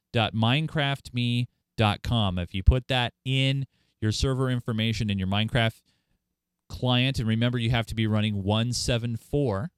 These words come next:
okay? Or one seven five, that will work too. Uh, when you hit that, it will take you to the old map, okay? So you'll have to run a different client, but you probably already know how to do that, uh,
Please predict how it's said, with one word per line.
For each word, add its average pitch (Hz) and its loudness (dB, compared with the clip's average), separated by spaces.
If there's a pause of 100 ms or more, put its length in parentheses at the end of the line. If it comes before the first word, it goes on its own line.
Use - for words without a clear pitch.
(480)
okay? 95 -6 (440)
Or 92 -2
one 107 0
seven 113 0
five, 98 -2
that 101 -2
will 101 -2
work 95 -4
too. 80 -6 (400)
Uh, 82 -4
when 98 -2
you 101 2
hit 139 4
that, 143 0 (440)
it 92 -6
will 95 0
take - -2
you 135 -2
to 127 -6
the 117 -4
old 104 -2
map, 69 -8
okay? 90 -6
So - -6
you'll 104 2
have 131 0
to 151 -4
run 131 0
a 123 0
different 123 -2
client, 123 0
but 117 -6
you 98 -6
probably 117 -4
already 113 -4
know 104 -2
how 113 -2
to 104 -4
do 101 -4
that, 95 -2 (520)
uh, 82 -8